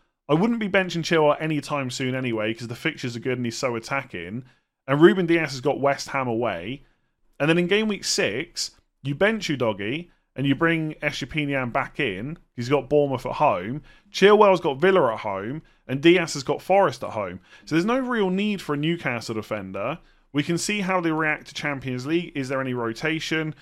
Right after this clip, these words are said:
We can see what's happening with Botman. And so by having Dias in this week, it makes the reliance on Newcastle defenders a little bit less.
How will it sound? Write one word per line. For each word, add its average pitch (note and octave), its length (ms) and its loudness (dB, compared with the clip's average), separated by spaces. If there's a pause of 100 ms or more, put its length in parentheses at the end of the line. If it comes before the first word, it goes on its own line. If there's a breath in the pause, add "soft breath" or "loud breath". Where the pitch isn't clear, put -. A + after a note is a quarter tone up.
(120)
We B2+ 100 -2
can C3+ 100 -6
see E3+ 160 2
what's D#3 200 -2
happening C#3 340 -4
with A#2 140 -4
Botman. A#2+ 580 -2 (1040)
And D3 180 0
so F3 100 2
by E3+ 140 4
having G#3+ 340 -2
Dias F3+ 360 -2
in D3 160 -4
this F3+ 300 -6
week, G#2 520 -12 (540)
it D3 100 -4
makes F3+ 340 0
the E3+ 100 2
reliance D#3+ 580 2
on C#3 100 -6
Newcastle C#3 500 -6
defenders A#2 380 -6
a B2 60 -4
little C3 320 -2
bit A#2+ 180 -6
less. C3 400 -6